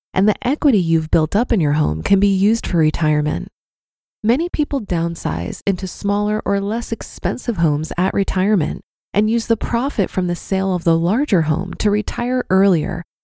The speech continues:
or enhance their spending power. Number two, sell the car. The research isn't crystal clear, but millennials may have lower car ownership rates than any previous generation.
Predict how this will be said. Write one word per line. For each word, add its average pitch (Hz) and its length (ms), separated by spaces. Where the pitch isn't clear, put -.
or 214 140
enhance 208 460
their 160 100
spending 151 460
power. 156 440
Number 185 340
two, 160 480
sell 208 340
the 247 100
car. 165 580
The 226 140
research 254 480
isn't 202 280
crystal - 400
clear, 151 440
but 202 180
millennials 240 640
may 233 160
have 233 240
lower 196 400
car 208 340
ownership 151 480
rates 151 280
than 185 120
any 196 200
previous 202 500
generation. 151 720